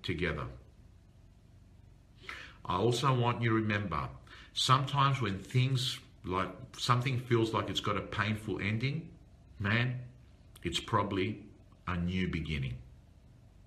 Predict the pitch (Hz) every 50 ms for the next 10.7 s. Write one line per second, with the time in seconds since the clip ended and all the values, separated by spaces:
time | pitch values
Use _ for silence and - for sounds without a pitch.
0 | - - - - - - - - - - - - - - - - - - - 101
1 | 101 104 123 143 135 - - 151 139 131 120 110 107 104 104 - 113 104 104 -
2 | - - 113 107 107 104 101 98 98 92 90 87 92 95 90 90 90 85 80 -
3 | - - - - - - - - - - - - - - - - - - - -
4 | - - - - - - - - - - - - - - - - - - - -
5 | - - - - - - - - - - - 123 120 120 - - 107 104 92 85
6 | 78 67 - - - - - - - - - - - - - - - - - -
7 | - - - - - 120 85 90 98 - - - 127 120 120 110 104 98 98 85
8 | 78 73 65 - - - - - - - - - - - - - 95 98 101 98
9 | 101 110 117 120 113 113 113 101 98 - - 113 107 104 98 92 - - - 107
10 | 101 95 90 82 80 - 85 82 80 76 71 - 67 62